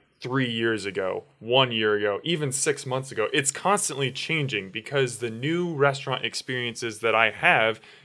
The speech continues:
give me more knowledge and make me view places differently. Like, if I ate at a pizza place six months ago and I was like, "Oh, that's the best pizza I've had," and then I go, you know, somewhere better, um,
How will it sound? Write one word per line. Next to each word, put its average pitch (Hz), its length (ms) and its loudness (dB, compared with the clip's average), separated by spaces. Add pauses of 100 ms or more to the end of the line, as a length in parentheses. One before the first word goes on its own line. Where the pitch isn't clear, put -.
(120)
give 143 180 6
me 135 160 2
more 113 240 0
knowledge 117 480 2
and 113 120 -4
make 110 200 -2
me 113 160 -4
view 113 560 -6 (640)
places 127 380 0
differently. 220 420 0
Like, 104 280 2
if 120 120 -4
I 160 320 4
ate 147 200 4
at 127 120 4
a 120 40 -8
pizza - 280 -10
place 127 240 2
six - 260 0
months 185 240 -2
ago 110 360 0 (200)
and 113 140 -2
I 117 80 4
was 110 120 0
like, 107 180 0
"Oh, 160 160 0
that's 107 180 -4
the 147 80 0
best 131 300 0
pizza 117 280 -4
I've 95 180 -2
had," 135 400 2 (540)
and 139 160 6
then 127 120 6
I 113 100 4
go, 113 280 2 (260)
you 127 100 0
know, 98 220 -4
somewhere 120 340 0
better, 139 640 2 (180)
um, 117 200 0